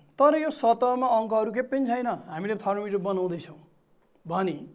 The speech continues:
अब हामीले कसरी गर्छौँ त भन्दा एउटा राउन्ड बटम फ्लास्क लिन्छौँ। हेर त यो राउन्ड बटम फ्लास्क, त्यसकोमा मिल्ने एउटा कर्क लिन्छौँ, कर्कमा दुईटा पाल पार्छौँ, एउटा पालमा के गर्छौँ, यो थर्मोमिटरलाई घुसाउँछौँ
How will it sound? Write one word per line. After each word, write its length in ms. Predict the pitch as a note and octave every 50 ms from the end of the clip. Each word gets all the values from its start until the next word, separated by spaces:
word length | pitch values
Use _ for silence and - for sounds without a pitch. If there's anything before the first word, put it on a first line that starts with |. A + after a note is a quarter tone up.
| - - - - - - - -
अब 180 | - - E4 E4
हामीले 420 | E4+ D4+ B3+ A#3+ B3 C#4+ C#4+ C#4+ C#4+
कसरी 320 | - B3+ A3+ - D#4+ F4 E4
गर्छौँ 360 | C4 A#3+ G#3 E3+ G3 G3+ F#3+ F3
त 20 | G#3
भन्दा 320 | G3+ E3 C#3+ C#3 E3 A#3 D#4 - - _ _ _ _ _ _ _ _ _ _ _ _ _ _ _ _ _ _ _ _ _ - _ _ _ _ -
एउटा 240 | B3+ C#4+ C#4 D4 C#4
राउन्ड 260 | A#3+ A#3 A3+ B3 B3
बटम 200 | A#3+ A#3 A#3 A#3
फ्लास्क 300 | F#3+ G#3+ A3 G#3+ G#3+ -
लिन्छौँ। 300 | A#3 A3+ G#3+ F#3+ A#3+ C#4 C#4+ - - - - _ _ _ _ _ -
हेर 160 | E3 E3+ F#3+ G3+
त 20 | G3+ A3
यो 80 | G#3 G3+
राउन्ड 260 | G3 G3 G3+ G#3 G3
बटम 200 | F#3+ F#3 G3 F#3+
फ्लास्क, 480 | E3 F#3 F#3+ G#3 G#3 - - - _ _ _ _ _ _ _ _ _ _ -
त्यसकोमा 520 | C#4 D4 C#4+ D4 - D#4+ D4 B3 B3 C4+ C4+ C4 A#3+
मिल्ने 340 | G#3 G3+ A3+ C#4 D#4 D4+ C#4+ B3+
एउटा 160 | A3+ G#3+ G#3+ G3+ G#3+
कर्क 240 | A3 A3 A#3+ A#3+ A#3+
लिन्छौँ, 380 | B3 B3 B3 A3 G#3+ C4 C#4 C4+ C4 C4+ - - - _ _ _ _ _ _
कर्कमा 340 | - A#3 A#3 B3+ A#3 A#3+ A#3+ F#3
दुईटा 220 | F3+ A3 G#3+ A#3+ A#3+
पाल 220 | A#3+ A#3+ A#3 A#3+ A3+
पार्छौँ, 400 | A3+ A#3 A#3 A3+ A#3 - B3+ C4 C4 - - - _ -
एउटा 260 | - A3+ B3+ C4 C4+ C4+
पालमा 340 | C4+ B3+ B3 A#3+ A#3 A#3 A#3 G#3+
के 140 | - B3 A#3+ A#3
गर्छौँ, 340 | A3+ A3 G3 - C4 C4+ E4 - - - - _ _ -
यो 220 | F3+ F#3 G3 G3+ G3+ F#3+ F3+ F3 E3+ - - - - - _ _ _ _ _ - -
थर्मोमिटरलाई 560 | A3+ A#3+ B3+ C4+ B3+ B3+ A#3+ B3+ B3 B3 A#3+
घुसाउँछौँ 560 | G3 F#3+ F#3 - A#3+ A#3 A3+ F3+ - B3 B3+